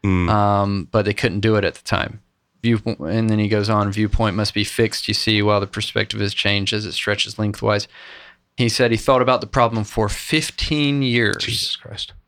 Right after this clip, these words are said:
Speaker 2: Uh, by the time we got to Vertigo, we solved it by using the dolly and zoom simultaneously.
Speaker 1: Oh, that's true, because zoom lenses, like, were kind of a newer invention. <laughs>
Speaker 2: Correct.
Speaker 1: And, like,
Speaker 2: Yes.
Speaker 1: that's not something that was very readily
Speaker 2: Yes.
Speaker 1: available until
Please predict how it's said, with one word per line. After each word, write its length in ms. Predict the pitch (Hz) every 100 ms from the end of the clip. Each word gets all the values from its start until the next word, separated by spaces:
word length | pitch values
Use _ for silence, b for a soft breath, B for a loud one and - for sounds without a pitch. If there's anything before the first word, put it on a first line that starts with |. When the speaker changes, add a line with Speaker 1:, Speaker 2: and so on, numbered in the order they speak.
| _ 110
Speaker 2:
Uh, 180 | 107
by 180 | 104 117
the 60 | 110
time 220 | 131 123
we 80 | 120
got 180 | 127 -
to 80 |
Vertigo, 420 | 110 123 135 131 127
we 120 | 117
solved 420 | - 127 120 107
it 160 | 113 117
by 140 | 110
using 420 | 113 113 113 110
the 80 | 101
dolly 580 | 101 113 113 110 107 107 B B B B
and 200 | 107 104
zoom 420 | 107 123 117 107
simultaneously. 960 | - 110 101 92 156 135 95 - - 156
Speaker 1:
Oh, 20 |
that's 140 | 156
true, 220 | - 202
because 240 | 214 139 113
zoom 180 | 131 127
lenses, 340 | 104 98 90
like, 200 | 90 85
were 140 | - 87 -
kind 420 | - 98 98 90
of 140 | 82
a 200 | 87 85
newer 520 | 82 87 90 85 82
invention. 680 | 85 92 80 87 104 - -
<laughs> 20 |
Speaker 2:
Correct. 320 | - - 101
Speaker 1:
And, 100 | 98
like, 200 | 92 92 - B
Speaker 2:
Yes. 160 | 104 104
Speaker 1:
that's 180 | 104 113
not 180 | 101 -
something 280 | 101 90
that 180 | 90 95
was 240 | 95 92 90
very 320 | 92 92 90
readily 460 | 90 95 92 95
Speaker 2:
Yes. 120 | 92 95
Speaker 1:
available 600 | 92 95 92 90 87 90
until 540 | 90 90 - 87 92